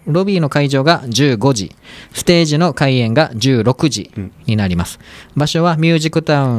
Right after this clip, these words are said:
Speaker 1: ン、えー、三階の音市場というところですね。三階ですね、ミュージックタウンの。で、行います。で、料金が、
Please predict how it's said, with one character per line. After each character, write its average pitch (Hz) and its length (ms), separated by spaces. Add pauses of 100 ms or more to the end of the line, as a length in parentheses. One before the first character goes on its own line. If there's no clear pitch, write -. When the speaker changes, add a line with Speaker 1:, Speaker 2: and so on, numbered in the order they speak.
Speaker 1:
ン、 85 100
え 113 140
ー、 - 20
三 120 160
階 104 160
の 104 140
音 127 180
市 120 220
場 139 100
と 98 140
い - 20
う 92 80
と 92 100
こ 87 140
ろ 87 220
で 85 80
す - 100
ね。 131 80
三 147 220
階 156 160
で 143 80
す - 100
ね、 113 240 (100)
ミ 110 100
ュ - 20
ー 95 40
ジ - 60
ッ - 20
ク - 60
タ 95 120
ウ 85 80
ン - 0
の。 78 200 (560)
で、 156 260 (640)
行 98 200 (100)
い 90 80
ま 120 140
す。 - 180 (160)
で、 113 240
料 170 200
金 127 220
が、 170 180